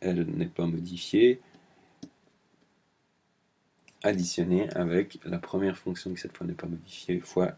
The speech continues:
la dérivée de la deuxième, donc ln de x carré prime. Non, là, je suis évidemment en train de passer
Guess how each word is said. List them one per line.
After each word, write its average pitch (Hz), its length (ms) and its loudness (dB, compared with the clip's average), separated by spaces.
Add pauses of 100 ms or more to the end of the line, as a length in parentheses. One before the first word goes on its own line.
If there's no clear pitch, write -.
(140)
la 90 120 -6
dérivée 87 440 -2
de 92 120 -2
la 92 120 -8
deuxième, 87 540 -6
donc - 260 -16
ln 90 420 -6
de 87 240 -6 (140)
x - 380 -12 (480)
carré 87 480 -6 (1900)
prime. - 360 -4 (1400)
Non, 87 160 -10 (200)
là, 87 180 -8 (220)
je 85 160 -12
suis - 400 -16
évidemment 90 640 -12 (320)
en - 180 -16
train - 240 -12 (560)
de - 260 -2 (100)
passer - 440 -8